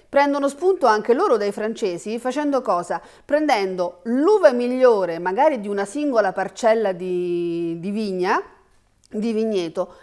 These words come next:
e l'uva migliore o la prima uva che viene vendemmiata o l'uva migliore di una singola parcella di vigneto verrà designata, verrà dedicata, verrà portata per il millesimo, per fare le bottiglie millesimate, quelle che,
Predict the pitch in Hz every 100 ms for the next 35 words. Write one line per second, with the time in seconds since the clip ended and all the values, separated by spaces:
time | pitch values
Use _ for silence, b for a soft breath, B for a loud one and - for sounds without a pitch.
0 | B - 269 269 349 381 330 302 302 285
1 | 202 175 170 240 269 285 302 330 285 285
2 | 311 269 269 220 240 240 233 240 233 233
3 | 240 202 170 202 254 359 320 240 240 247
4 | 220 185 185 190 254 233 202 214 214 226
5 | 214 254 311 330 349 262 269 269 214 208
6 | 220 254 269 269 277 294 277 262 254 202
7 | 226 240 233 247 233 233 254 B B B
8 | B 208 262 262 226 285 294 285 247 226
9 | 285 320 - 262 247 262 254 254 247 202
10 | 175 185 190 254 262 226 190 226 240 311
11 | - 294 285 285 240 226 254 233 165 208
12 | 202 277 220 202 214 226